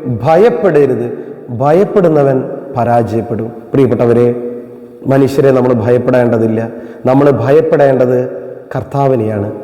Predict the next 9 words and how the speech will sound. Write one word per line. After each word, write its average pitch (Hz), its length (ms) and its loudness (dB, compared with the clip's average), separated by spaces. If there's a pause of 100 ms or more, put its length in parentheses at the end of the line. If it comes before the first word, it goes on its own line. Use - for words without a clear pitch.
(340)
നമ്മൾ 185 180 4
വിശ്വസിക്കേണ്ടത് 180 1040 2 (440)
കർത്താവിലാണ്. 131 920 -2
അപ്പോൾ 185 300 0
നമ്മൾ 123 400 0 (680)
സുരക്ഷിതരായിരിക്കും. 104 960 -2 (500)
കൃപയ്ക്ക് 143 300 2
വേണ്ടി 117 220 4
പ്രാർത്ഥിക്കാം. 107 560 -4